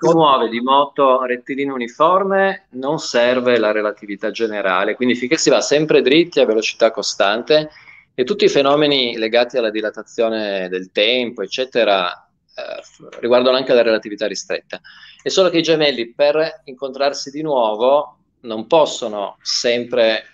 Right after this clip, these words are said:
proseguire di moto rettilineo uniforme, perché se si va sempre dritti al massimo ti incontri una volta nella vita, poi uno va da una parte, uno va dall'altra, oppure uno sta fermo, e quindi per incontrarsi uno deve frenare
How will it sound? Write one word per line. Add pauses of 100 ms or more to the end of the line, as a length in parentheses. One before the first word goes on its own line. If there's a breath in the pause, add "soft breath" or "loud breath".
(180 soft breath)
proseguire
di
moto
rettilineo
uniforme,
perché
se
si
va
sempre
dritti
al
massimo
ti
incontri
una
volta
nella
vita,
poi
uno
va
da
una
parte,
uno
va
dall'altra,
oppure
uno
sta
fermo, (640 loud breath)
e
quindi
per
incontrarsi
uno
deve
frenare